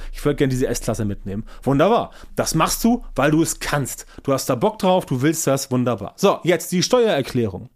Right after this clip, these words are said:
Die Steuererklärung ist lästig, die ist nervig. Wahrscheinlich musst du Geld nachzahlen, wenn du guter Unternehmer bist.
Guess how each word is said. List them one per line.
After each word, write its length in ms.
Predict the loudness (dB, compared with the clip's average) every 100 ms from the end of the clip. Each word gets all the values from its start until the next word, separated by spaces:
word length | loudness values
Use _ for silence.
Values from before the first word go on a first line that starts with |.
| -20 -20 -18 -10 -6
Die 60 |
Steuererklärung 720 | 2 4 4 2 2 4 2 0
ist 160 | -2
lästig, 520 | 0 -2 -4 -8 -12 -20 -20 -12
die 120 | 0 0
ist 180 | 2
nervig. 520 | 2 2 0 -2 -10 -6
Wahrscheinlich 360 | 0 0 2
musst 180 | 0 0
du 60 | 0
Geld 320 | 2 2 2
nachzahlen, 480 | 0 -2 -4 -4 0
wenn 100 | 0
du 60 |
guter 180 | 0 0
Unternehmer 380 | 0 0 -2 -4
bist. 260 | -6 -14